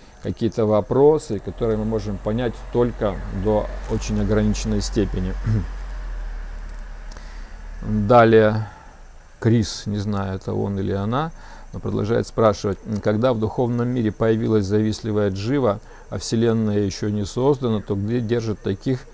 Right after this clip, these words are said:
э, до тех, э, до их появления в материальном мире? Есть ли сизо?»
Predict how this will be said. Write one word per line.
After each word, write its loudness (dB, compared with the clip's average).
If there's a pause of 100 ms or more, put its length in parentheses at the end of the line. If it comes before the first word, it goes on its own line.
(360)
э, -2
до 2
тех, -6 (120)
э, -6 (320)
до 2
их 0 (160)
появления 4
в -2
материальном 2
мире? 0
Есть -2
ли -2
сизо?» -4